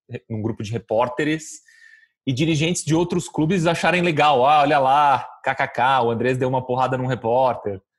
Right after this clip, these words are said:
É, então, ele meio que fazia também esse, não, não que ele não gostasse disso, mas às vezes sobrava pra ele fazer esse serviço, esse trabalho sujo e,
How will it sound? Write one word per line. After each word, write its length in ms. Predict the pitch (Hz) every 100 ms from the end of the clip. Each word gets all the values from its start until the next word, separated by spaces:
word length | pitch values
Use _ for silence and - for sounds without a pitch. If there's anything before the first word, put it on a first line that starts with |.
| _ _
É, 640 | 104 110 104 104 101 98 98 _ _ _
então, 280 | - 131 151 - _ _ _ _ _ _
ele 200 | 123 131
meio 240 | 139 143 151
que 160 | -
fazia 340 | 156 156 131 156
também 360 | 160 143 151
esse, 760 | 151 - - 160 147 127 107 95 107 _ _ _ _ _ _
não, 260 | 180 233 185
não 160 | 180
que 80 | 208
ele 80 | 226
não 120 | 240
gostasse 480 | 240 - 208 214 240
disso, 200 | 190 190
mas 160 | 139 131
às 120 | 127
vezes 180 | 147 165
sobrava 340 | 156 143 147
pra 140 | 147
ele 100 | 143
fazer 260 | 135 139 131
esse 140 | 139
serviço, 540 | - 123 123 127 - 120
esse 160 | 117
trabalho 340 | - 117 120 123
sujo 380 | - 147 170 185
e, 340 | 208 202